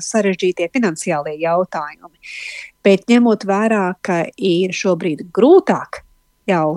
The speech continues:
tagad būs trešajā gadā, ja mēs skatāmies jaunajā gadā, turpināt meklēt finansiālo atbalstu Ukrainai, tad varbūt politiski vai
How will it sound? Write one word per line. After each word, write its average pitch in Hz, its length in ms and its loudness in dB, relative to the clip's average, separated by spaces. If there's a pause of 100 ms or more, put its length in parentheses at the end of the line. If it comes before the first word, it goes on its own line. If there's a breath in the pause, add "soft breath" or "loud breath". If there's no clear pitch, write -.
tagad 170 320 -4
būs - 460 -4 (100)
trešajā 165 540 0 (100)
gadā, 170 460 -2 (260)
ja 170 160 -4
mēs 160 160 -8
skatāmies 147 560 -8
jaunajā 160 460 -4 (100)
gadā, 160 300 -6 (180)
turpināt 185 720 2
meklēt 160 480 -4
finansiālo 160 720 -2
atbalstu 160 720 -6 (340 soft breath)
Ukrainai, - 840 -4 (500 loud breath)
tad 180 680 2 (500 loud breath)
varbūt 170 480 0
politiski 196 720 2
vai 160 640 -2